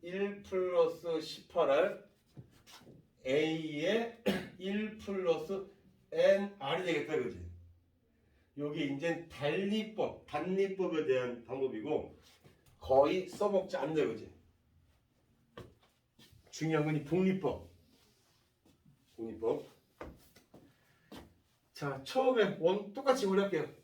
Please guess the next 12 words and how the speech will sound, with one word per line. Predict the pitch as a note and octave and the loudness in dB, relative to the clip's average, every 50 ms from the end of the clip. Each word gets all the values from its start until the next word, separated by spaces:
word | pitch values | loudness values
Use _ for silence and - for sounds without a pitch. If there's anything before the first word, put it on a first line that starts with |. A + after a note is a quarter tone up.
| _ _ _ _ _ _ _ _ _ | _ _ _ _ _ _ _ _ _
원금 | - D#3 F3 F#3 F#3+ F#3+ G3 F#3 | 2 4 4 6 6 4 6 8
에이원, | E3 D#3+ D#3+ E3 E3+ F#3 G#3 A3+ A#3+ - - - - | 8 8 8 8 8 8 6 6 4 2 -4 -8 -10
이율 | D#3+ D#3+ E3+ F3 F3+ F3 E3+ E3 E3 - D3 | -8 -6 -4 -2 0 0 0 0 -2 -2 2
R, | D#3+ F3 F#3+ G3 G#3 A3 G#3+ - - - _ _ _ _ _ _ _ _ | 4 4 6 4 4 0 -2 -8 -16 -20 _ _ _ _ _ _ _ _
기간 | - - D3 C#3+ D#3+ E3 E3 E3 - | -8 -6 -4 2 4 4 4 4 4
N년. | C#3 C#3+ D3+ D#3+ D#3+ D3 B2+ - - - - _ _ _ _ _ _ _ _ _ _ _ _ _ _ _ _ _ _ _ _ _ _ | 0 0 0 0 0 0 0 -2 -6 -12 -18 _ _ _ _ _ _ _ _ _ _ _ _ _ _ _ _ _ _ _ _ _ _
그래서, | - E3+ E3+ A3 F#3+ - - - - - - _ _ _ _ - - - - - _ _ _ _ _ _ _ _ | -2 0 2 4 2 2 0 -4 -10 -18 -20 _ _ _ _ -14 -14 -14 -16 -20 _ _ _ _ _ _ _ _
자, | - B2 - - B2 A#2+ G#2+ G#2+ G#2+ - - - - _ - - _ _ _ _ _ _ _ _ _ _ _ - | -2 -2 0 0 -2 -4 -8 -10 -14 -16 -20 -20 -20 _ -20 -20 _ _ _ _ _ _ _ _ _ _ _ 2
먼저 | D#3+ E3+ F#3+ F#3+ F#3 E3 E3 | 2 2 4 2 2 2 4
에이원이 | D#3 E3 F3+ F#3+ F#3 F3 E3+ D#3 C3+ | 4 6 6 4 4 2 2 0 -2
있어. | C3 B2+ B2+ A#2 | -2 -4 -4 -2
원금이에요. | A#2+ B2+ C#3+ D#3 D3+ D3 C#3+ B2+ B2 A2 G2+ F#2+ F2 - - - | 2 2 2 2 2 0 -2 -2 -2 -2 -2 -4 -6 -10 -14 -16